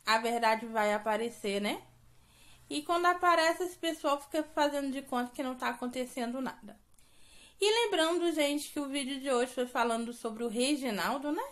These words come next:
Reginaldo, todo mundo diz que o Reginaldo foi preso, mas Reginaldo diz que não foi preso coisíssima nenhuma. Então, vamos esperar a cena dos próximos capítulos, né?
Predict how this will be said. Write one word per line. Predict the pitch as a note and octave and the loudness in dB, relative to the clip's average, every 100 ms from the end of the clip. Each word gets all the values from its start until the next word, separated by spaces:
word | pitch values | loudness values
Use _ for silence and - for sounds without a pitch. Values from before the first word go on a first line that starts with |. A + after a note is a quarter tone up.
| - _ _ - - - - | -14 _ _ -20 -20 -20 -4
Reginaldo, | D#4+ D#4 D4 C4+ C4 B3+ | 0 0 0 2 0 2
todo | C#4 C4+ | 0 0
mundo | B3+ A#3 | -2 -2
diz | A#3 A#3 | -4 -4
que | G#3+ | -2
o | A#3 | 2
Reginaldo | G#3 G#3+ G#3 G3+ - | 0 0 -2 -2 -2
foi | G3 | -6
preso, | - C#4 D#4+ E4 | -2 4 4 4
mas | E4 | 0
Reginaldo | E4 D#4 D#4 D4 B3+ | -2 0 2 2 2
diz | D4+ | -4
que | - | -4
não | E4 | -6
foi | D#4+ D4+ | -2 -2
preso | D4+ C#4 C#4+ | 0 -2 0
coisíssima | C#4+ C4 B3 C4+ C#4+ C#4 | -2 -2 -4 -8 -6 -4
nenhuma. | C#4+ D4 A3 - - G3+ - - - - - - - _ _ - | 0 0 -2 -8 -16 -20 -20 -20 -20 -20 -20 -20 -20 _ _ -6
Então, | B4 A#4 G#4 A4 F4 | -2 4 4 4 4
vamos | F4+ G4+ F#4 | 2 2 0
esperar | E4+ - E4 D4 C4+ C#4 D#4+ - | -2 -2 2 4 4 2 0 0
a | D4 | 0
cena | D4 B3+ - D4+ C4 C#4 | 0 -12 -6 -2 0 -2
dos | C#4 C#4+ | -4 -8
próximos | - A3 A#3+ A#3+ B3 B3 | -4 2 2 2 -6 -6
capítulos, | B3 A#3 - F#3+ F#3+ - G#3 | -4 -4 -4 -8 -8 -12 -6
né? | D4 | -4